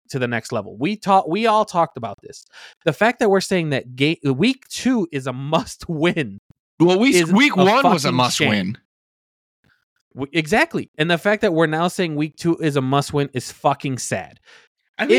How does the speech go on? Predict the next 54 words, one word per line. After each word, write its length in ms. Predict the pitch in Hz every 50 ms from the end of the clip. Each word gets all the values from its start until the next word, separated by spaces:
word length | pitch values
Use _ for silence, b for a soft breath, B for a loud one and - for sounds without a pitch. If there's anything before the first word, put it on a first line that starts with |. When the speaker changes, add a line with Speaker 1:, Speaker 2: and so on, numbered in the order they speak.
| - -
Speaker 1:
If 120 | - -
Speaker 3:
every 320 | 233 247 247 247 294 294 277
week 260 | 262 269 269 247 247
is 120 | 254 226
a 80 | 240 226
must 380 | 226 233 240 240 262 247 - -
win. 400 | 262 247 240 240 233 190 156 151 170
Like, 180 | 175 185 185 -
it's 240 | 214 226 220 - 151
Speaker 1:
No, 120 | 160 165
Speaker 3:
only 520 | 160 156 151 143 143 143 139 135 135 139 143
Speaker 1:
not 240 | 160 165 - - -
this 180 | 262 254 247
Speaker 3:
seventeen 100 | 233 240
Speaker 1:
much 120 | 240 - 254
Speaker 3:
weeks. 200 | 240 208 175 165
Speaker 1:
pressure. 560 | 151 147 135 131 - - - 131 120 117 117
Not 340 | 117 131 139 143 143 139 -
this 280 | 143 139 135 - - 135
much 320 | 131 120 117 - - -
pressure. 380 | _ - 135 117 110 - - 120
No, 100 | - 131
if 60 | 131
Speaker 2:
Week 240 | 165 208 240 - -
Speaker 1:
the 80 | 226 220
Speaker 2:
one 140 | 214 202
Speaker 1:
Bears 220 | 202 208 208 208 202
Speaker 2:
was 160 | 190 185 175
a 80 | 180 170
Speaker 1:
made 120 | 165 160
Speaker 2:
must 260 | 165 170 165 - -
win 300 | 170 175 170 160 156 160
because 300 | 156 147 - 160 156 139
it 60 | 151
was 300 | 147 139 139 123 117 127 127 - _ -
the 80 | 135 127
Packers 580 | - 202 220 135 135 - - 156 147 139 131
at 100 | 139 127
home. 300 | 127 123 107 104 95 - - _ _ _ _ _ _ _ _ _
Week 320 | 135 147 180 190 185 - -
two 220 | - - 208 214
is 120 | 214 180
a 60 | 190 180
must 340 | 170 160 165 160 - -
win 220 | 156 156 156 156 151
because 400 | 147 139 - - - 147 135 135
of 80 | 131
the 60 | 135 135
performance 760 | - - 143 135 - - - 139 143 143 131 123 120 - - -
against 340 | 123 110 120 117 117 - -
the 80 | 123
Packers 480 | - - - 120 117 - - 127 117 104
at 140 | 117 107 113
home. 380 | - - - 98 67 60 -